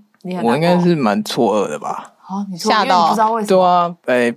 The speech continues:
Speaker 2: 我应该知道为什么，只是没想到
Speaker 1: 你知道是你那个
Speaker 2: 他的反应会那么大。
Speaker 1: 屁孩的态度，他，他会突然那么的
Speaker 2: 应该是吧。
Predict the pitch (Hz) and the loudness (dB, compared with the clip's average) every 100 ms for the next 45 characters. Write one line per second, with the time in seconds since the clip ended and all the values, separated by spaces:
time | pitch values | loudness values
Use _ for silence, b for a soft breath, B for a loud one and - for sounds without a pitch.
0 | _ 120 131 160 196 185 185 - 156 170 | _ -2 -2 -2 0 2 0 -2 0 4
1 | 120 87 - _ _ _ - 135 117 - | 4 0 -8 _ _ _ -4 -2 -2 -4
2 | - 95 110 120 107 120 101 101 240 254 | -14 -8 -6 -2 -4 -4 -2 0 0 -2
3 | 277 214 214 196 135 90 202 208 - - | -4 0 0 0 0 0 -2 -2 -2 -2
4 | - 165 170 165 143 147 160 151 151 160 | -2 -2 -2 -6 -10 -14 -6 -6 -6 -10
5 | - 180 175 185 160 165 160 151 - - | -6 -6 -4 -6 -8 -10 -14 -14 -18 -20
6 | 170 202 - - - - - - | -18 -10 -10 -10 -16 -16 -18 -20